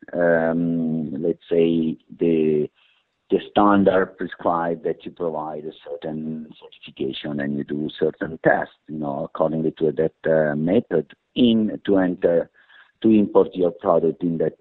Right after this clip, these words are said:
um, in that country. So by knowing that, uh, that requirement, then, uh, uh, we, you can also easily get access to our complementary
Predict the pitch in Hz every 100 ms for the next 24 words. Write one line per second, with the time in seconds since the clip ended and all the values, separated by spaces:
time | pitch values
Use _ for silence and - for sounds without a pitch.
0 | 80 80 76 - 92 80 78 - 151 123
1 | - 78 - - - _ 107 90 95 -
2 | _ _ 90 90 95 98 98 107 110 107
3 | 98 92 - 92 87 90 - 87 - 135
4 | 131 87 85 85 82 82 82 85 76 _
5 | _ _ 80 78 78 82 85 82 82 71
6 | 64 85 - 82 80 73 87 80 85 80
7 | 87 87 - _ _ _ - 85 82 -
8 | 95 - 90 85 - 87 82 82 82 80
9 | 80 - 95 82 87 85 85 82 80 78